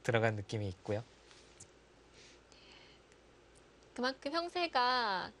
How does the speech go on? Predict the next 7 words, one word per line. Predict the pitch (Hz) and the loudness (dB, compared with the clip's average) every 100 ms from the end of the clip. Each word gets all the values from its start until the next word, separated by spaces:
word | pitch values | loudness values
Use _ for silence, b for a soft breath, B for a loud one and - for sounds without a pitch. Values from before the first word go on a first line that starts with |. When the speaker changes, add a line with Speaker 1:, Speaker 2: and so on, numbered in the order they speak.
| - b b b - - - - - | -20 b b b -20 -20 -20 -20 -8
Speaker 2:
흙이 | - 330 | -2 -2
좋기 | 330 226 302 | -2 -4 -2
때문에 | 269 226 202 247 247 185 165 - 156 - B B B - - - - - - - B - | 2 2 0 0 2 0 -4 -14 -20 -20 B B B -20 -20 -20 -20 -20 -20 -20 B -4
나연 | 220 220 | -2 0
구단이 | 233 214 214 214 214 196 180 214 - - - - - - B B B B - - - - - | 0 0 0 0 0 0 -2 -10 -20 -20 -20 -20 -20 -20 B B B B -20 -20 -20 -20 -8
바둑이 | 226 262 269 | -2 0 0
좋았으면 | 220 226 - 311 262 196 214 196 175 | 2 2 0 -2 0 0 -2 -4 -8